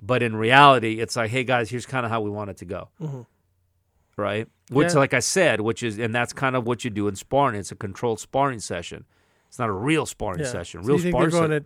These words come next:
Speaker 2: at fifty percent, seventy-five percent?
Speaker 1: I
Speaker 2: Do you
Speaker 1: do. I
Speaker 2: think,
Speaker 1: think
Speaker 2: yeah.
Speaker 1: that they're, I, again, <sighs> scripted sounds heavy,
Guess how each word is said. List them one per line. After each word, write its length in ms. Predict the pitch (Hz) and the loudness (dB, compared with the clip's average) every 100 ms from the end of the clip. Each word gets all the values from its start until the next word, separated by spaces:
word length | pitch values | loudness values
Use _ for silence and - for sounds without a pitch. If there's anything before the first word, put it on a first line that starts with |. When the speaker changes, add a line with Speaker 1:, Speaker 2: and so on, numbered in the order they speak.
| - | -8
Speaker 2:
at 80 | - | -8
fifty 240 | 156 147 | -8 -6
percent, 440 | 143 139 151 143 139 | -10 -8 -6 -6 -6
seventy-five 420 | 139 143 151 143 | -8 -8 -8 -8
percent? 440 | - - 151 139 147 | -10 -10 -6 0 6
Speaker 1:
I 120 | 156 | 6
Speaker 2:
Do 160 | 110 | 6
you 60 | 180 | 6
Speaker 1:
do. 60 | 160 | 8
I 80 | 139 | 6
Speaker 2:
think, 80 | - | 4
Speaker 1:
think 140 | 165 | 0
Speaker 2:
yeah. 40 | 143 | 2
Speaker 1:
that 180 | 156 | 2
they're, 360 | 156 143 135 117 | 4 4 4 2
I, 100 | 123 - | -2 -2
again, 600 | 127 135 165 143 117 110 | -4 0 2 2 0 -6
<sighs> 260 | 95 95 95 | -10 -12 -10
scripted 560 | - - 170 151 170 | -4 2 2 2 -4
sounds 380 | - 160 147 104 | 0 0 0 -2
heavy, 460 | 123 143 180 202 | 0 2 2 -2